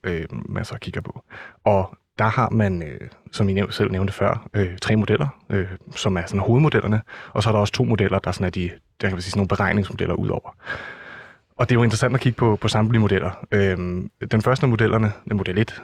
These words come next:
det er den, som vi nok er størst tilhængere af. Det er den, som man siger, det er her, hvor klimaet får en stor gevinst. For det er der, hvor at man får, øh, virksomhederne til at omstille sig. Det er her, hvor at man lader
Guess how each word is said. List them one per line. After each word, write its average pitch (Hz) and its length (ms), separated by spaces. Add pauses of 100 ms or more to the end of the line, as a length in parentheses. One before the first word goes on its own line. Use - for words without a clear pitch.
(120)
det 110 60
er 107 40
den, 104 180
som 92 360 (200)
vi 113 120
nok 95 260
er 87 120
størst - 320
tilhængere 85 360
af. - 280
Det 110 60
er 107 100
den, 98 80
som - 140
man 90 100
siger, 90 300
det 127 140
er 117 40
her, 113 100
hvor 92 220
klimaet 135 460 (160)
får 110 220
en 107 60
stor 110 320
gevinst. - 420 (440)
For - 80
det 110 160
er 113 60
der, 98 80
hvor 95 220
at 101 80
man 95 180
får, 90 300 (140)
øh, 92 240
virksomhederne 104 460
til - 120
at 98 100
omstille - 420
sig. - 120 (880)
Det 113 60
er 107 40
her, 110 140
hvor 101 200
at 101 60
man 98 140
lader 87 140